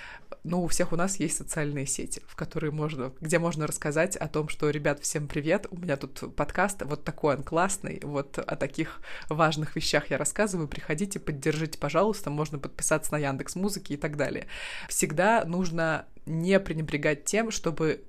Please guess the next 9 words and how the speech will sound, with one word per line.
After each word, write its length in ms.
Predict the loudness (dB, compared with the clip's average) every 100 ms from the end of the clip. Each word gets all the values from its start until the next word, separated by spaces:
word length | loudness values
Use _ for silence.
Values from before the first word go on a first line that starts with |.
| -2
проговаривать 720 | -2 2 4 6 6 2 -2
в 40 |
подкасте, 560 | -4 0 6 6 6 -2
в 120 | -4 -4
интро, 400 | -4 -2 2 2
в 100 | 2 4
аутро, 560 | 4 4 2 2 2 -4 -10 -12 2
то, 140 | 2
что 680 | 2 0 0 2 2 0